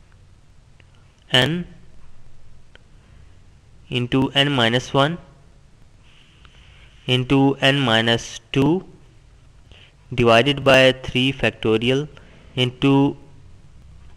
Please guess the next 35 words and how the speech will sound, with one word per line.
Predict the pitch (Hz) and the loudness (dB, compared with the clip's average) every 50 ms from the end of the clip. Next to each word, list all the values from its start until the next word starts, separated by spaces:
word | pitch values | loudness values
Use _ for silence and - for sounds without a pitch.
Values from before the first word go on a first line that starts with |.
| - - - - - - - - - - - - - - - - | -20 -20 -20 -20 -20 -20 -20 -20 -20 -20 -20 -20 -20 -10 -2 0
x | 127 127 - - - - | 0 0 0 -4 -14 -8
cube | - 139 139 139 135 | -4 -4 -2 0 0
आता | 123 117 - 120 120 120 | -2 -2 0 0 0 0
है, | 120 123 139 139 - - - - - - - - - | 0 -2 -4 -6 -12 -20 -20 -20 -20 -20 -20 -14 -8
तो | - | -4
यहाँ | 113 104 107 | -4 -2 -2
पर | 110 117 110 - 110 - 117 | -2 -2 -4 -4 -4 -2 -4
x | 120 117 - - | -4 -4 -6 -10
की | - 131 120 113 | -6 -4 -4 -2
जगह | 113 110 104 | -2 -4 -4
माइनस | 104 101 104 107 - | -2 -4 -4 -4 -6
टू | - - 135 | -4 -2 -2
एक्स | 131 131 - - - - 131 | -2 -2 -2 -6 -10 -6 -4
यूज़ | 131 131 131 127 127 | -2 -2 -2 0 0
हो | 120 117 | 0 0
रहा | 120 123 | 0 -2
है, | 123 - - - 117 | -4 -6 -12 -10 -6
माइनस | 110 110 117 - - - | -4 -4 -4 -6 -6 -2
टू | 143 139 | 0 0
एक्स | 135 131 - - - - - - - - - - - | 0 0 -2 -8 -20 -20 -20 -20 -20 -20 -20 -12 -4
का | - 117 113 - - | -2 -2 -2 -2 -2
cube | 135 131 135 143 151 - - - - - - - - - - - - | 0 0 0 0 -2 -4 -14 -20 -20 -20 -20 -20 -20 -20 -20 -12 -2
plus | - - 127 135 135 - - - | 2 4 4 4 2 0 -8 -8
so | - - 123 113 | -4 0 0 2
on, | 104 101 92 92 - - - - - - - - - - - | 2 0 -2 -6 -10 -18 -20 -20 -20 -20 -20 -20 -18 -10 -6
ठीक | - 139 | -4 -2
है। | - - - - - - - - 143 | -2 -4 -6 -10 -20 -20 -12 -2 2
ये | 160 180 185 196 196 180 - - - - | 4 6 6 6 4 2 0 -4 -12 -6
binomial | 156 143 139 139 139 147 151 165 165 | 0 2 4 4 4 4 2 0 0
series | - - 135 139 135 131 | 0 2 2 2 4 4
आपके | 120 113 - 131 117 | 2 2 0 -2 -4
सामने | - 110 104 107 101 | -4 -4 -4 -2 -4
आ | 95 95 | -4 -6
गई | 95 95 | -8 -12
है। | 92 | -14